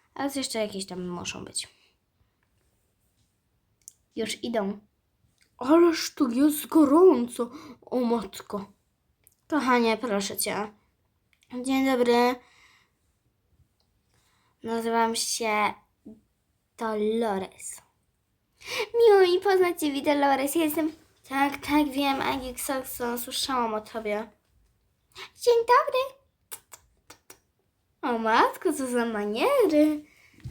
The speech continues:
Tak, tak, oczywiście. Mamo, a teraz możemy iść. Obiecałaś mi lody. Ale w najlepszej restauracji. Tak, kochanie, zaraz pójdziemy.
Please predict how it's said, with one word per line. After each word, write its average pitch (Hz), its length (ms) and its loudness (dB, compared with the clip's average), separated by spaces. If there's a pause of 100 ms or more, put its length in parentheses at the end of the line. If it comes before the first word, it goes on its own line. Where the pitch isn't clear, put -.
(480)
Tak, 330 300 -6
tak, 302 400 2 (320)
oczywiście. 226 880 -6 (400)
Mamo, 226 600 0
a 214 100 -4
teraz 220 300 -8
możemy 220 320 -4
iść. 233 420 -4
Obiecałaś 233 480 -4
mi 233 160 -2
lody. 190 540 0 (1040)
Ale 220 340 -6
w 220 80 -10
najlepszej 214 460 -6
restauracji. 202 600 -10 (400)
Tak, 494 180 -2
kochanie, 277 380 2
zaraz 277 300 -2
pójdziemy. 233 420 -2